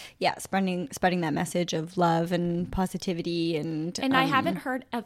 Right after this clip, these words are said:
Speaker 2: any, like,
Speaker 1: hope.
Speaker 2: negative things happening or, like, with protests in the past, you always hear about violence that t-, took place, but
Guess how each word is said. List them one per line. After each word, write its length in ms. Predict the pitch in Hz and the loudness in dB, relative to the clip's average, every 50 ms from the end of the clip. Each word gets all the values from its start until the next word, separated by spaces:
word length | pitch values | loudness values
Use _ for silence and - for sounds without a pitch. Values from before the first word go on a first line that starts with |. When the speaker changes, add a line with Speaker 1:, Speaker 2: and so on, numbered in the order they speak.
| - - | -6 -8
Speaker 2:
any, 260 | 226 226 233 240 240 | -6 -6 -4 -4 -2
like, 160 | 233 208 208 | -2 -2 0
Speaker 1:
hope. 160 | 214 214 202 | 2 4 4
Speaker 2:
negative 320 | 214 226 262 247 247 233 240 | 4 4 4 2 2 2 0
things 340 | - 240 220 220 226 233 - | -2 -6 -6 -6 -6 -8 -8
happening 840 | - 233 240 240 - - 233 233 233 233 233 233 233 233 233 214 | -8 -8 -8 -8 -6 -6 -6 -4 -4 -4 -4 -4 -4 -4 -4 -4
or, 200 | 208 190 190 202 - - - - - - - - | -6 -6 -8 -8 -12 -16 -20 -20 -20 -20 -10 -6
like, 220 | 233 226 220 - - _ _ _ _ _ - | -4 -4 -4 -6 -10 _ _ _ _ _ -6
with 220 | 233 247 240 - | -6 -6 -6 -6
protests 500 | - 277 277 320 - 311 294 277 - - | -4 -2 -2 -2 -2 -2 -4 -4 -4 -6
in 60 | 254 247 | -6 -6
the 80 | 220 | -6
past, 600 | - - 185 202 - - - - - - - - - _ _ _ _ _ _ _ _ | -8 -8 -8 -6 -6 -6 -6 -8 -10 -16 -20 -20 -20 _ _ _ _ _ _ _ _
you 100 | - 233 233 | -4 -2 0
always 200 | 226 226 240 233 | 0 0 -2 -4
hear 200 | - 233 220 220 | -6 -4 -4 -2
about 320 | 214 202 190 202 190 - - | -2 0 0 0 -2 -4 -4
violence 600 | 190 208 190 202 208 214 240 247 247 247 233 - | -2 0 0 0 0 0 -2 -4 -4 -4 -6 -6
that 160 | - 240 - | -8 -8 -8
t-, 160 | - - 240 - _ | -8 -10 -10 -10 _
took 220 | - 247 240 233 - | -12 -12 -12 -10 -8
place, 240 | - 247 233 240 240 | -6 -6 -4 -6 -6
but 180 | - - - | -8 -12 -14